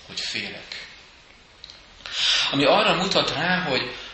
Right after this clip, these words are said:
amikor félünk Jézusról beszélni, az azért van, mert jobban ragaszkodunk ahhoz, ami nekünk fontos. Hogy ne legyek egyedül,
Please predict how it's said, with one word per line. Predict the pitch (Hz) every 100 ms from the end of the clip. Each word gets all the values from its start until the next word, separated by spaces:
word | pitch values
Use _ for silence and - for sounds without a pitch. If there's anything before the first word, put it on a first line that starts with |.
| - -
amikor | 147 196 196 170 170
félünk | 165 - 175 190 196 185 175 143
Jézusról | 143 147 143 - 143 135
beszélni, | 123 131 - 98 85 92
az | 90 -
azért | 127 147 147 147 -
van, | 123 113 101
mert | 98 107 98 - 117
jobban | 147 147 151 143 131
ragaszkodunk | 117 107 101 - 98 92 90 -
ahhoz, | - 107 101
ami | 92 90
nekünk | 92 110 - 110
fontos. | - - 92 90 90 - - - - - - - - - - - - -
Hogy | -
ne | 87
legyek | 87 85 82
egyedül, | 80 82 87 87